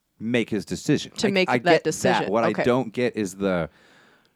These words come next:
Speaker 1: the guy from the hotel at the end that she
Speaker 2: Mm-hmm.
Speaker 1: hooks up with comes running out with the advent calendar and says, "The rule said, um, you must follow the rules until the last door is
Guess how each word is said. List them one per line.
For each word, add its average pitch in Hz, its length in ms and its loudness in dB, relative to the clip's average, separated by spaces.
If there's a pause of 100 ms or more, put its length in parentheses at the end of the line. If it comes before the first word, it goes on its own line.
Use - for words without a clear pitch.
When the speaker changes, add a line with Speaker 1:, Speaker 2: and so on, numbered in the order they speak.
(140)
Speaker 1:
the 101 120 2
guy 110 420 4
from 135 160 -4
the 123 100 2
hotel 117 480 0
at 95 80 -4
the 85 140 -6
end 92 260 -4
that 76 80 -6
she - 100 -6
Speaker 2:
Mm-hmm. - 100 0
Speaker 1:
hooks 185 200 -4
up 135 180 -2
with 90 280 -4
comes 92 240 -4
running 101 380 -2
out 110 100 -4
with 113 100 -6
the 110 140 -6
advent 87 360 -4
calendar 82 400 -2
and 78 140 -2
says, 85 200 -8
"The 95 120 -2
rule 107 320 2
said, 101 500 -4 (500)
um, 85 380 -4
you 101 120 -6
must 101 260 0
follow 107 260 6
the 104 120 4
rules 101 340 2
until 95 180 -4
the 85 220 -2
last 87 540 -4
door 85 260 0
is 71 100 -10